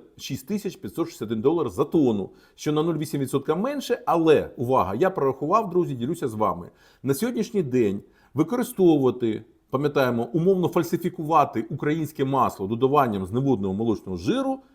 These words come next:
невигідно. Так що на цю тему можемо розслабитись. Е, молоко українське подешевшало,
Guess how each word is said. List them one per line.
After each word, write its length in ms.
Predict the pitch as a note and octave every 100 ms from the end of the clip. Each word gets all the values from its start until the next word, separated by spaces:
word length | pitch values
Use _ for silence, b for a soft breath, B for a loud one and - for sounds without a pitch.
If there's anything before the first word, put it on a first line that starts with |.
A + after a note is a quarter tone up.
| b
невигідно. 1080 | B2 G#3 D3 C3+ D#3+ G2 A2+ F#2+ G2 E2+ - b b
Так 160 | C#3
що 240 | - C3+ - B
на 100 | A#2+
цю 160 | B2 A#3+
тему 220 | A3+ G3+
можемо 340 | D3 E3+ E3+ D3+
розслабитись. 720 | D3+ C#3 A2 F2+ F2 F2 - b b
Е, 140 | - A2+
молоко 680 | B2+ F3 F3 F#3 D3+ G2 -
українське 640 | C3+ B2 D3 B2+ - G2
подешевшало, 1120 | F2+ - E3+ C3 B2 A#2+ A2 A2 E3+ G#3 B3